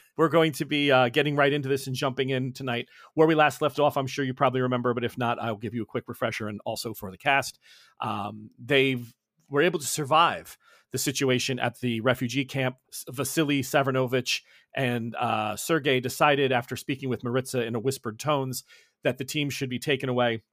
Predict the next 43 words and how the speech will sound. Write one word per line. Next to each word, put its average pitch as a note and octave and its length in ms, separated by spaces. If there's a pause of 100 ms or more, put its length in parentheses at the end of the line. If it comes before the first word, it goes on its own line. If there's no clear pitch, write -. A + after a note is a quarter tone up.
(140)
and C3+ 140
brought C#3+ 240
towards D#3+ 260
Tomsk D3+ 440 (520)
to B2+ 560 (240)
keep D3 200
going D3 320
with C3+ 220
their B2+ 120
plan D3+ 480
of A#2+ 340
attempting C3 360
to A#2+ 80
secure B2+ 380
some B2+ 240
vital B2+ 360
artifact, A2 520 (400)
the A#2 80
vital A2+ 220
artifact A2 380
being C3 320 (380)
the C#3 80
tattooed D3 420
arm A#2+ 320
of G#2+ 120
this - 340
S-, - 200
Scythian A#2 480
princess. G#2+ 560
It C#3+ 260
did F3+ 140
appear F#3 280
to E3 80
Vadim E3 520
and B2+ 260
several C#3+ 320
of C3 80
the C3+ 100
others C3+ 280
at C3 180
the - 60
table D3+ 400
that A#2+ 240